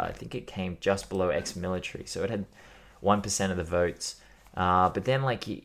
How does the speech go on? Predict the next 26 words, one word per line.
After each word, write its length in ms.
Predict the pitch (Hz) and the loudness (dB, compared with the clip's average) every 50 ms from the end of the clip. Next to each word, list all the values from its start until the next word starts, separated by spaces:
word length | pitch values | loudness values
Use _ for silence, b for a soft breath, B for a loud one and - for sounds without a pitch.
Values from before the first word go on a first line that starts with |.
| 80 - | -8 -8
I'm 180 | - 113 110 113 | -6 -6 -4 -4
looking 260 | 127 135 151 135 113 | -4 -4 -4 -6 -2
down 320 | 98 101 107 113 123 127 120 | 0 0 2 2 2 0 0
here 240 | 113 107 107 107 104 | 0 0 2 2 2
and 100 | 101 98 | 2 2
it's 180 | 95 - - | 0 0 2
like, 300 | 95 95 95 92 - - | 4 4 4 4 2 -2
where 240 | 98 98 107 131 143 | -2 -2 0 0 0
are 40 | 139 | 0
we 100 | 135 120 | -2 -2
getting, 500 | - 113 110 110 113 110 107 107 101 b b b b b b b b b b b b - | 0 2 2 2 2 0 -2 -2 -4 b b b b b b b b b b b b -6
none 300 | 110 110 120 131 143 147 | 0 4 4 6 6 4
of 100 | 143 131 | 4 4
these 440 | 120 113 117 117 113 110 104 113 - | 4 6 6 4 4 2 2 0 2
album, 460 | - 104 101 110 120 113 113 104 98 95 | 6 8 8 8 8 6 2 0 0 0
none 200 | 107 117 120 131 | 2 4 4 4
of 60 | 139 139 | 4 2
these 180 | 139 117 104 | 2 0 0
mixtapes 500 | 107 110 110 - - 135 110 101 - - | -2 -4 -4 -4 0 2 2 2 2 -2
came 220 | - 120 110 104 107 | -4 -2 0 2 4
out 180 | 101 73 78 | 4 2 2
mid 240 | 95 98 110 98 - | 2 0 0 -2 -2
two 160 | - 113 101 | -4 -6 -2
thousands 460 | - - 101 104 101 98 98 95 87 | 2 4 6 6 6 6 4 2 2
or 160 | 95 87 - - | 2 2 4 6
earlier. 460 | 90 101 113 113 98 87 78 78 82 | 6 6 8 6 4 4 2 0 -2